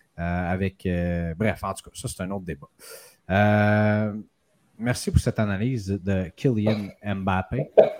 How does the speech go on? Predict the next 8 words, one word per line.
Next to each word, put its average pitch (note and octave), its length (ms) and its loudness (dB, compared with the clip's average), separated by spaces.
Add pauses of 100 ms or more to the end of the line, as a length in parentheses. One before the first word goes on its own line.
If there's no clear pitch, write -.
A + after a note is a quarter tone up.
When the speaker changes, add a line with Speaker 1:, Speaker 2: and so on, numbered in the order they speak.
(1080)
Speaker 2:
Mais C#3+ 280 10
Speaker 1:
Euh, - 100 2
Speaker 2:
peut-être E3 420 10
aussi, F3 580 4 (760)
peut-être - 360 10
aussi, G#2 300 -2
Panini G2 520 2
dit, F2 380 -8